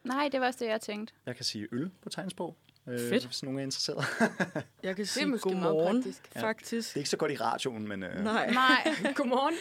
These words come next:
Speaker 4: øl. Det er genialt.
Speaker 3: Jeg tror ikke, vi skal lave tegnsprog i radioen.
Speaker 2: Ej,
Speaker 3: Det må være et nyt
Speaker 1: Det bliver
Speaker 3: koncept
Speaker 1: dårlig
Speaker 3: til en anden
Speaker 1: radio.
Speaker 3: dag. <laughs>
Speaker 2: Ja.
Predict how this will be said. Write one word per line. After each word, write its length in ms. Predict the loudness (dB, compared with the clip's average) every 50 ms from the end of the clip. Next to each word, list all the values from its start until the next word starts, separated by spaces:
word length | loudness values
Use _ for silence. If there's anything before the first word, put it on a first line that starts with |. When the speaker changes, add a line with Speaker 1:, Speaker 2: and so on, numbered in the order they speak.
| -4 0
Speaker 4:
øl. 160 | 2 4 4 4 2 0 0 -2 2 4 4 6 6 6 4 4 2 2 2 2
Det 80 | 2
er 40 | 0 0
genialt. 360 | 0 0 0 -2 -2 -6 -10 -10 -10 -6 -6
Speaker 3:
Jeg 100 | -6 -6
tror 220 | -4 -2 0 0
ikke, 140 | 0 0 -2
vi 60 | -2
skal 220 | -4 -4 -4 -4 -6
lave 140 | -6 -6
tegnsprog 520 | -8 -6 -4 -4 -4 -4 -6 -6 -6 -4 -4
i 20 |
radioen. 400 | -4 -4 -6 -6 -6 -6 -6 -4 -4
Speaker 2:
Ej, 320 | -4 -6 -6 -6 -8 -10 -10 -12 -14 -8 -4
Speaker 3:
Det 80 | -2
må 100 | 0 0 2
være 120 | 2 0
et 60 | 0
nyt 100 | 0 0
Speaker 1:
Det 80 | -2 0
bliver 100 | 2 0
Speaker 3:
koncept 200 | 0 2 2 2
Speaker 1:
dårlig 160 | 2 2 2 2
Speaker 3:
til 80 | 2
en 80 | 2 2
anden 240 | 2 0 0 0 0
Speaker 1:
radio. 140 | 0 0
Speaker 3:
dag. 100 | -2 -6 -6 -2 -2
<laughs> 80 | -2 0 0 -4 -4 -2 -2
Speaker 2:
Ja. 60 | -4